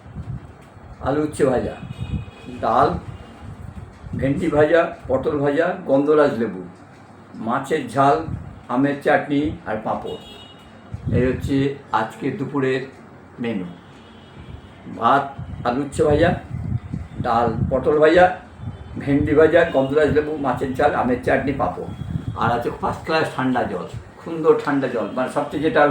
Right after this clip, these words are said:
এই সময় পেরিয়ে আহ, কিছু খাবার না খাও, জলের মধ্যে একটু যদি একটু ওআরএস করা যায় তো একটু ভালো কথা, না হয় তো এমনি জল একটু খেয়ে নাও, ঠিক আছে?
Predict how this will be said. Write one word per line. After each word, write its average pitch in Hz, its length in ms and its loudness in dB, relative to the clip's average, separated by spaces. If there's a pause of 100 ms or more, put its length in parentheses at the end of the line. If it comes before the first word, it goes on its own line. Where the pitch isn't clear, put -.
(500)
এই 170 180 6
সময় 160 240 4
পেরিয়ে 123 240 0 (3500)
আহ, - 100 -2 (1200)
কিছু 131 160 -8
খাবার 139 360 4
না 151 140 6
খাও, 160 300 2 (600)
জলের 131 260 4
মধ্যে 135 220 2
একটু 139 340 0 (360)
যদি 135 220 -2
একটু 139 240 0
ওআরএস 139 360 4
করা 151 260 4
যায় 165 140 4
তো - 60 -4
একটু 160 140 -8
ভালো 139 260 4
কথা, 139 260 0
না - 180 0
হয় - 80 2
তো - 260 -4
এমনি 151 220 2
জল 139 260 6
একটু 135 140 -6
খেয়ে 120 200 -2
নাও, 92 160 -6 (640)
ঠিক 151 100 -2
আছে? 135 240 2